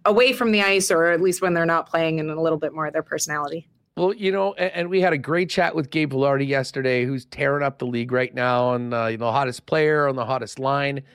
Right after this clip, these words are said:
Speaker 2: Um, and we got into that a little bit. And he, of course, is a new player, so didn't have the background of where this team was.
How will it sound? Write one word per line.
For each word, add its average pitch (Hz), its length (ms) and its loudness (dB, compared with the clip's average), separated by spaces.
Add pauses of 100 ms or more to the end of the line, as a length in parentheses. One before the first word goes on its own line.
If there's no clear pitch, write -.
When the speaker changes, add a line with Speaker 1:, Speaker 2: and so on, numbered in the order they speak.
(460)
Speaker 2:
Um, 135 340 -2
and 156 160 0
we 190 100 0
got 185 280 2
into 392 220 -2
that 170 300 0
a 147 80 2
little 151 320 0
bit. 135 220 -4
And 151 80 -4
he, 202 140 0
of 269 120 0
course, 185 320 0
is 147 120 -2
a 139 80 2
new 139 340 -2
player, 123 380 0
so 147 180 -2
didn't 143 380 -4
have 151 380 -2
the 131 80 0
background 123 680 -2
of 123 160 -10
where 131 180 -2
this 127 200 -6
team 131 260 -8
was. 143 340 0